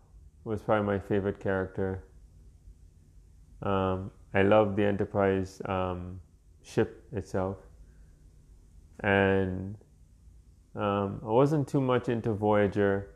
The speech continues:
I watched a few, uh, I watched, uh, Deep Space Nine. And I, um, I, I'm speechless right now.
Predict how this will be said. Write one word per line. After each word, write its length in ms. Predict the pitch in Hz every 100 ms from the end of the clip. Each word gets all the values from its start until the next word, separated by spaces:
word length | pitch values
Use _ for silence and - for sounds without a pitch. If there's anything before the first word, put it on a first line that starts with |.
| -
I 80 | 101
watched 340 | 117 131 -
a 60 | 117
few, 380 | - 117 113 107
uh, 180 | 104 101
I 40 |
watched, 400 | 104 113 120 -
uh, 140 | 107 98
Deep 200 | 101 98
Space 360 | - 101 -
Nine. 380 | 98 95 95 95 - - - - - - - - - - - - -
And 840 | 98 95 95 98 95 92 92 95 - - - - - - - - -
I, 300 | - 104 104
um, 540 | 104 98 95 92 92 92 - - - - - _ _ _ _ _ - - _ - _ - _ _ _ - _ - - - - - _ -
I, 100 | - - -
I'm 280 | 107 113 104
speechless 720 | - - 107 - 92 90 -
right 200 | 98 95
now. 260 | 95 95